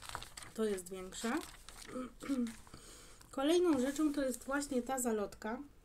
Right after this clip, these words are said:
Jednak jest w tym katalogu za dwadzieścia dziewięć dziewięćdziesiąt dziewięć, czyli trochę tańsza, y, niż ja kupowałam.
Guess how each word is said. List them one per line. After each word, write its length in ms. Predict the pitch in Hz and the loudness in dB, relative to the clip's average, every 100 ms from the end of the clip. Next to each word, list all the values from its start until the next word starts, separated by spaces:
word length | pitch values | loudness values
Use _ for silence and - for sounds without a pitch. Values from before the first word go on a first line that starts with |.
| - - - - - | -20 -20 -20 -20 -8
Jednak 340 | 262 247 226 214 | -4 0 0 -2
jest 160 | 262 | -6
w 20 | - | -2
tym 160 | 240 | -2
katalogu 520 | 226 226 220 233 247 | 0 0 2 2 2
za 100 | 240 | 4
dwadzieścia 560 | 233 220 214 277 285 247 | 4 2 0 0 2 2
dziewięć 340 | 226 254 254 | 2 2 2
dziewięćdziesiąt 540 | 233 240 233 277 254 214 | 4 2 2 0 -2 -2
dziewięć, 360 | 196 220 240 | -2 -2 -2
czyli 320 | - 247 247 240 - - - - | 0 4 4 2 -6 -16 -18 2
trochę 300 | 339 311 294 | 4 4 4
tańsza, 800 | 294 311 311 311 269 262 269 | 6 6 6 4 4 4 2
y, 600 | - 233 240 226 226 226 220 | 0 6 6 8 4 2 2
niż 360 | 247 269 247 | 2 2 4
ja 160 | 294 277 | 4 4
kupowałam. 680 | 277 226 214 202 190 214 339 | 2 -2 0 2 2 4 2